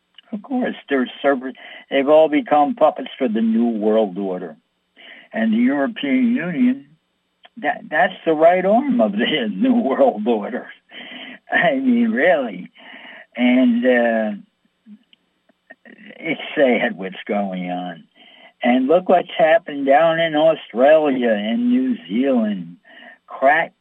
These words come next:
crackpot, crazy people in charge of those countries. They used to be, uh, think of themselves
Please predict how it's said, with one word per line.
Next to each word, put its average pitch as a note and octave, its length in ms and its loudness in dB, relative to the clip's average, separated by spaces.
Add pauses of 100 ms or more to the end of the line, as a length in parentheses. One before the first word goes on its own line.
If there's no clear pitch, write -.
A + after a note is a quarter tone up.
(160)
crackpot, D#3 880 0
crazy C#3+ 560 -2
people C#3 500 -2
in B2+ 140 2
charge C3 340 4
of A#2+ 180 -2
those A#2+ 260 -2 (100)
countries. A2+ 500 -4 (520)
They E2 80 -16
used C3+ 420 -6
to C3+ 100 -2
be, G#2+ 420 0
uh, F#2+ 160 -6 (400)
think E3+ 200 -2
of - 120 -2
themselves G#2+ 560 -2